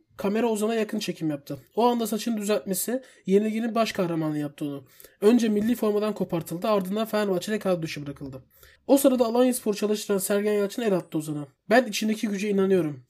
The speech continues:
Gel burada yeniden yüksel." dedi. Wow. Star Wars gibi. Aynı günlerde iki üniversite bitirmiş bir kıza aşık oldu. Bilkent Üniversitesi Siyaset Bilimi ve Bilgi Üniversitesi Sanat mezunu,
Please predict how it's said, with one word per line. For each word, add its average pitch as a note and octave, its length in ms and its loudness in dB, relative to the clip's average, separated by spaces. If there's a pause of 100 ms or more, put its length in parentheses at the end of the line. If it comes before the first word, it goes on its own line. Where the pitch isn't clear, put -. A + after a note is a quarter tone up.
Gel G#3 240 2
burada G3 220 4
yeniden G3 320 4
yüksel." C#3+ 340 -4
dedi. B2+ 220 -12 (200)
Wow. - 280 -14 (140)
Star - 320 -8
Wars C#3 360 -10 (220)
gibi. D#3 260 -8 (360)
Aynı C#4 240 8
günlerde A3+ 380 0
iki B3+ 160 -2
üniversite A3+ 320 4
bitirmiş G#3 380 -4
bir A3 120 -2
kıza G3+ 240 0
aşık F3 260 -2
oldu. C#3 300 -8 (440)
Bilkent A#3 420 4
Üniversitesi F#3+ 320 2
Siyaset G3+ 400 0
Bilimi G3+ 240 0
ve A3 160 -2
Bilgi G3 200 0
Üniversitesi G#3+ 320 0
Sanat G#3+ 260 0
mezunu, E3+ 480 -2